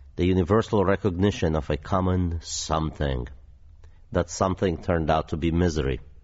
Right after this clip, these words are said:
During Stalinism, a joke could have swift consequences. The release of the punchline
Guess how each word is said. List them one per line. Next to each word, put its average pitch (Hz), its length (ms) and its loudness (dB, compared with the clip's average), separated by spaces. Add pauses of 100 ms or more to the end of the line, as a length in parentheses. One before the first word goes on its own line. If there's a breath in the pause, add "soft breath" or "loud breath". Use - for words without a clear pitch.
(880 soft breath)
During 95 220 2
Stalinism, 120 760 2 (280 loud breath)
a 80 80 0
joke 104 480 2
could 87 160 0
have 90 200 0
swift - 360 -2
consequences. 78 960 -2 (500 soft breath)
The 87 100 2
release 98 400 2
of 98 100 -2
the 98 100 0
punchline 120 640 2